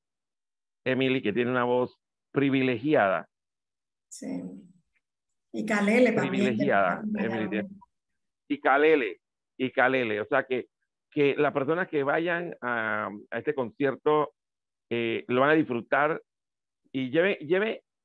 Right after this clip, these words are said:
Speaker 1: lleve a sus hijas, lleve a sus hijos,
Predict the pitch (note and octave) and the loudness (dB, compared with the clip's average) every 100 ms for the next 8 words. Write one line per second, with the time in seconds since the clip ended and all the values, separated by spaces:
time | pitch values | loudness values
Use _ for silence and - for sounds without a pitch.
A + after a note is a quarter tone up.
0 | _ C3 C3 F#3+ D#3 D#3+ C#3 G#3+ A#2+ F#2 | _ -14 -6 -4 -4 -6 -8 -4 -2 -2
1 | - _ _ G2+ C#3 E3 C#3 B2+ F#3 B2+ | -6 _ _ 2 6 6 2 -4 -2 0
2 | F2 - | -2 -6